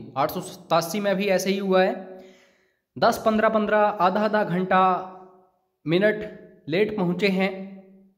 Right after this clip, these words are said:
स्टूडेंट्स एग्जाम हॉल में, तो वो बच्चे फिर कैसे एग्जाम क्रैक करेंगे? बेरोजगारी जो है ये चरम सीमा पर पहुंच चुकी है हिमाचल प्रदेश में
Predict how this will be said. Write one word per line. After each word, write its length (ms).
स्टूडेंट्स 580
एग्जाम 360
हॉल 240
में, 540
तो 100
वो 120
बच्चे 320
फिर 220
कैसे 280
एग्जाम 360
क्रैक 260
करेंगे? 320
बेरोजगारी 520
जो 140
है 160
ये 220
चरम 300
सीमा 360
पर 180
पहुंच 240
चुकी 240
है 140
हिमाचल 380
प्रदेश 340
में 440